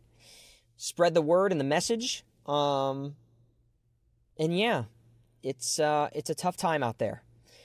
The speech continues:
I hope as they go back to the table, they're able to come up with an agreement that works for us and not them. I hope we do not cave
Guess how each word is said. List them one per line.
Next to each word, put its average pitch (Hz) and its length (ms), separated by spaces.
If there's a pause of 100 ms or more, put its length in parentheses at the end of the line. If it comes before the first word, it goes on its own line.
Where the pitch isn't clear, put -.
(400)
I 139 100
hope 165 240
as 156 160
they 151 100
go 143 140
back 147 220
to - 100
the 135 80
table, 151 340
they're 131 140
able 131 260
to - 100
come 139 200
up 127 140
with 127 260 (320)
an 131 80
agreement 135 500 (480)
that 123 160
works 131 280
for 127 460 (380)
us 151 440 (640)
and 151 120
not 165 240
them. 175 300 (920)
I - 60
hope 170 240
we 185 100
do 165 140
not 170 200
cave 185 520